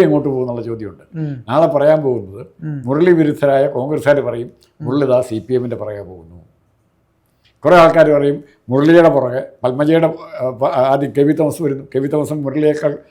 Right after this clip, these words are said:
Speaker 1: നല്ല ബന്ധം പത്മജയായിട്ടുണ്ട്."
Speaker 2: ഉം.
Speaker 1: അപ്പൊ കെ വി തോമസ് വരുന്നത് എന്തിനാ?
Speaker 2: ബി ജെ പിയിലേക്ക്
Speaker 1: കോൺഗ്രസ്, അല്ല, ബി ജെ പിയിലേക്ക് അല്ല, കോൺഗ്രസിലേക്ക് പോകാൻ വരുന്നു.
Speaker 2: ഉം.
Speaker 1: പിന്നെ പത്മജയും വരും.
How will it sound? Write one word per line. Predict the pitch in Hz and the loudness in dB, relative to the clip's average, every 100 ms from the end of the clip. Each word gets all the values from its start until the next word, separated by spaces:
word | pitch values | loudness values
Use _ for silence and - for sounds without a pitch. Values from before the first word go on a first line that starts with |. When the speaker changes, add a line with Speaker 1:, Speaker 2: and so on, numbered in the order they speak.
| _ _ - | _ _ -4
Speaker 1:
നല്ല | 131 147 | -2 0
ബന്ധം | 143 143 | 0 0
പത്മജയായിട്ടുണ്ട്." | 143 139 165 160 139 - - 143 | 2 4 6 6 4 0 -12 -6
Speaker 2:
ഉം. | 156 127 - | -6 -6 -10
Speaker 1:
അപ്പൊ | - 131 | -6 -2
കെ | 139 151 | 2 4
വി | |
തോമസ് | 156 156 - | 4 0 0
വരുന്നത് | 151 135 143 143 | -2 -2 -2 -2
എന്തിനാ? | 131 127 123 - _ _ _ _ | -2 -6 -12 -14 _ _ _ _
Speaker 2:
ബി | 165 | 0
ജെ | 180 | 2
പിയിലേക്ക് | 156 170 151 | 4 4 4
Speaker 1:
കോൺഗ്രസ്, | 139 160 160 | 4 4 0
അല്ല, | 208 208 165 | 0 -2 -2
ബി | 127 | 0
ജെ | 180 | 4
പിയിലേക്ക് | 196 196 196 170 | 6 6 6 4
അല്ല, | 156 | 2
കോൺഗ്രസിലേക്ക് | 139 147 185 170 196 175 | 2 2 4 4 4 4
പോകാൻ | 160 | 2
വരുന്നു. | 147 127 107 | 2 -4 -10
Speaker 2:
ഉം. | _ _ - | _ _ -8
Speaker 1:
പിന്നെ | 147 139 | -2 -2
പത്മജയും | 135 131 127 131 117 | 0 -4 -4 -4 -6
വരും. | 98 - | -8 -14